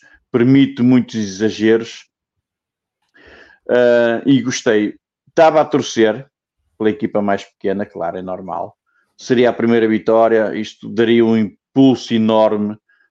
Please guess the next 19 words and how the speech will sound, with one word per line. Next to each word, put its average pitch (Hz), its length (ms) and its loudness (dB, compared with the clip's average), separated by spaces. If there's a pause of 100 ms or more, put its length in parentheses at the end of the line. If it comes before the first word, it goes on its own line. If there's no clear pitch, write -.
até 127 260 -2
porque 127 320 -2
acho - 360 -4
que 123 120 -2
esta, 120 320 0
esta 110 800 0
corrida 117 320 -2
ainda 117 180 0
dava 113 240 2
o, 107 480 -2
mais 117 300 -2
um 110 100 -2
prémio, 110 360 -2
um 104 120 -10
prémio 107 360 -2
bónus, 120 420 -2
não 104 80 -4
era, 101 640 -4
David? 95 340 -8